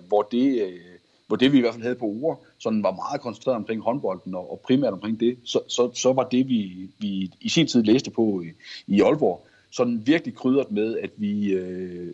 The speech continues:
var blandet med, med svømmer og, øh, fitnessfolk, øh, badminton, øh, fodbold. Sådan, at, at det der med at, at lære på tværs af idrætsgrenene, også var en, var en rigtig stor del af det. Og det var, øh,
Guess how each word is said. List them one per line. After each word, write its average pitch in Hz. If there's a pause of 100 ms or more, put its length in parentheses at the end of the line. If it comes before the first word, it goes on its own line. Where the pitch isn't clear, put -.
var 101
blandet 117
med, 95
med 92
svømmer 117
og, 90 (180)
øh, 92
fitnessfolk, 110 (300)
øh, 95 (360)
badminton, 101
øh, 92 (120)
fodbold. 127 (360)
Sådan, 110 (160)
at, 101
at 107
det 131
der 139
med 123
at, 123 (300)
at 110
lære 110
på 135
tværs 113
af 98
idrætsgrenene, 95 (340)
også 117
var 92
en, 90
var 98
en 92
rigtig 107
stor 107
del 104
af 92
det. 92 (300)
Og 101
det 123
var, 101
øh, 92